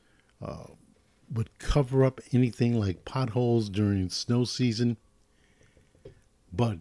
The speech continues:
not a full revamping or repaving of our streets. It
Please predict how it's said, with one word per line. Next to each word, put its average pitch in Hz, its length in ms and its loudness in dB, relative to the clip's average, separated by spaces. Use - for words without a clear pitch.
not 120 520 -2
a 104 220 0
full 160 1040 0
revamping 127 1040 4
or 110 60 0
repaving 127 1000 2
of 95 160 -2
our 98 320 -4
streets. - 640 -6
It 120 220 8